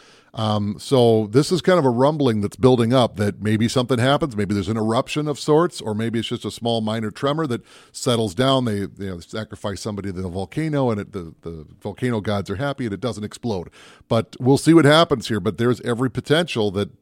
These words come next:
this could, and if it does, will it be short?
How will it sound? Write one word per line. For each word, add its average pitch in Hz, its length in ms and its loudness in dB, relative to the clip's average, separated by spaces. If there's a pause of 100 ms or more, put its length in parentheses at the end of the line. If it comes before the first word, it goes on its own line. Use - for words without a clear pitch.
this 117 280 -2
could, 131 500 6 (420)
and 117 120 4
if 104 40 4
it 95 140 -2
does, 143 480 6
will 110 200 0
it 95 40 -2
be 101 80 -4
short? 156 560 4